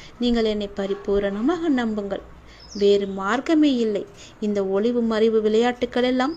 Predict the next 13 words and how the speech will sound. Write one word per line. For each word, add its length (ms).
என்னிடம் 480
வேண்டாம். 380
ஒரு 240
முறைதான் 460
நான் 220
உன்னிடம் 400
சொல்வேன். 440
நீ 120
மென்மேலும் 640
வளர்ந்து 480
வளர்ச்சி 420
அடைய 280
வேண்டுமென்றால் 720